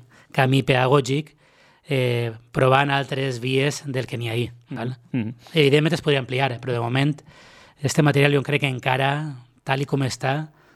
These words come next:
Speaker 1: dona molt de joc. Encara jo crec que podem, eh, utilitzar-lo tal com està.
Speaker 2: Tot al seu temps, no?
Speaker 1: Sí, poquet a poquet.
Speaker 2: Com es sol dir, sin prisa, però sin pausa.
Speaker 1: Sí.
Speaker 2: Bueno, presentem també els convidats. En el permís del president me'n vaig a per el vicepresident, ahí li acostem el, el micro, i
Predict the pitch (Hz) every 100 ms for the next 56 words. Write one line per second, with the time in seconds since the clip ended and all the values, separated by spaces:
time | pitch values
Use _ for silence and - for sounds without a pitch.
0 | - 135 127 113 107 120 117 120 120 123
1 | 120 120 123 123 113 117 117 120 - -
2 | _ _ _ _ 135 120 117 127 120 -
3 | 123 117 101 - 117 113 101 123 - -
4 | 151 139 135 123 - 90 - 160 185 -
5 | 147 123 143 117 107 - - 120 120 135
6 | 156 165 143 131 156 180 214 - 120 110
7 | 113 107 - 123 - _ 143 - - -
8 | 147 131 139 139 165 202 202 196 175 165
9 | 147 131 165 - 131 123 127 123 135 143
10 | 165 156 151 143 165 147 135 151 147 135
11 | 131 127 131 131 120 120 135 135 127 120
12 | 110 131 131 123 120 127 120 123 120 143
13 | 151 - - - 120